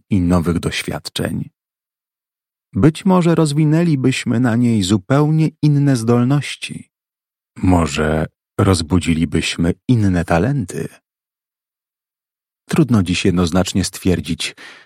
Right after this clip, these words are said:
jaki potencjał nosiliśmy w sobie w dzieciństwie, o czym marzyliśmy najbardziej,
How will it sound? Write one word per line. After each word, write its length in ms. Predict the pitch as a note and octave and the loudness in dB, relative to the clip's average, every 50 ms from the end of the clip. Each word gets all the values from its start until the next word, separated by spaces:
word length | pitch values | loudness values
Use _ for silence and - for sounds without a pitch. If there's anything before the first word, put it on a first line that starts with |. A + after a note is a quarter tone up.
| _ _ - | _ _ 0
jaki 340 | F#2+ A#2+ C3+ - - D#3 - | 2 2 2 2 -2 -6 -2
potencjał 880 | - A#2+ A2+ - - A#2 A#2 A2+ G#2+ - - G2+ G2+ G2 F#2+ F#2+ F#2+ | 0 -2 -2 2 2 0 2 2 -2 -2 0 0 2 2 2 0 0
nosiliśmy 600 | F#2+ F#2 F2+ - - - G#2 G2 F#2 - - G2 F2 | 0 0 -2 -2 -2 -2 -2 -2 -2 -2 -2 -2 -2
w 80 | - | -2
sobie 280 | - - G2+ F#2 F2+ F2 | -2 -2 0 2 2 0
w 60 | D2+ | 0
dzieciństwie, 800 | - F2+ - - - - C#2+ - - - - - - - - - - - _ _ _ _ _ _ _ _ _ _ _ - - | -2 -8 -10 -8 -8 -10 -10 -8 -8 -8 -8 -8 -10 -14 -14 -14 -16 -20 _ _ _ _ _ _ _ _ _ _ _ -2 -2
o 80 | - | -2
czym 340 | - - A2 F#2 F2 E2+ E2 | 0 2 2 2 2 2 2
marzyliśmy 800 | E2+ E2+ E2+ E2 D#2 F#2 G#2 A2+ A2+ A2 - - - F#2+ F2 E2 | 2 0 0 0 2 2 2 2 0 -2 -4 -4 -2 -2 0 0
najbardziej, 920 | E2+ E2+ E2+ D2+ E2+ D#2+ E2 E2+ D#2+ D#2+ - F2+ F2 F2+ F#2 G2+ G#2+ - | 0 0 -2 0 0 0 0 0 -4 -6 -6 -4 -2 -2 -2 -4 -6 -8